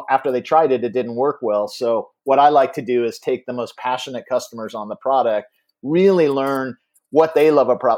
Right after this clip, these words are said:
about the product, how they use the product, and then build my promise off of the, the input from those people about what they love about the product. And then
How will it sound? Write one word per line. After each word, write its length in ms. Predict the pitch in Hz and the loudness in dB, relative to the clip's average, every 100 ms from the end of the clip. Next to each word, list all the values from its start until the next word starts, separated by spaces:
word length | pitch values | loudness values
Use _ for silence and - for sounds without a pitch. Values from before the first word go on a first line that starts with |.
| - | -2
about 240 | 110 120 110 | 0 0 0
the 60 | |
product, 460 | - 117 113 110 - | -2 0 2 0 -4
how 200 | - 143 | 2 2
they 100 | 139 | 4
use 300 | 120 117 113 | 0 -4 -6
the 80 | - | -8
product, 480 | - 107 104 104 101 _ _ 113 | -2 -2 0 -2 -4 _ _ -6
and 140 | 127 | -2
then 220 | 123 120 | -2 -2
build 320 | 135 135 135 117 | 2 4 2 0
my 200 | 107 104 | -6 -6
promise 600 | - 175 190 135 120 - | -2 2 2 0 -2 -2
off 200 | 123 117 | 0 2
of 140 | 120 113 | 0 -2
the, 280 | 123 113 104 _ _ 110 | -6 -6 -10 _ _ -8
the 320 | 120 104 101 | -8 -6 -10
input 440 | - 151 156 143 - | -4 -4 0 -2 -2
from 180 | 123 113 | -6 0
those 300 | 135 175 - | 4 4 2
people 360 | 139 117 107 | -8 -6 -4
about 220 | 101 110 | -2 0
what 160 | 95 120 | 0 -2
they 80 | 107 | 0
love 240 | 120 156 | 2 2
about 260 | 135 107 - | 2 -2 -6
the 60 | |
product. 420 | - 107 101 107 - | -6 -4 -2 -4 -6
And 200 | 110 107 | -10 -8
then 260 | 110 107 | -8 -8